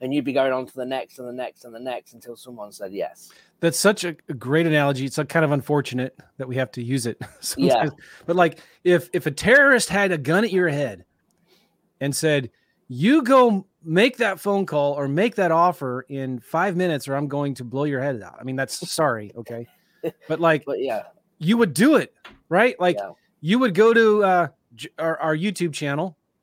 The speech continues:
Speaker 2: and you would do a search for how to make an offer, right? <laughs> Or you would just go to Zillow,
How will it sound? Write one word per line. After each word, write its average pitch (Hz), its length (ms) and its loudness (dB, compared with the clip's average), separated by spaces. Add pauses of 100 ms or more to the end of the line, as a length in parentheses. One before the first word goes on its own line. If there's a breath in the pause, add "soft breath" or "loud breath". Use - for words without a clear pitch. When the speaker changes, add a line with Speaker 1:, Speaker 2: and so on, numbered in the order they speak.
(760)
Speaker 2:
and 151 100 -2
you 175 60 2
would 196 100 2
do 196 80 2
a 180 60 2
search 190 220 0
for 147 180 -2
how 143 200 2
to 156 100 0
make 151 180 -4
an 143 80 -2
offer, 143 460 -2
right? 135 320 -4
<laughs> - 400 -14
Or 190 260 2 (160)
you 226 200 0
would 269 120 0
just 208 220 -2
go 202 140 2
to 180 80 2
Zillow, 180 760 0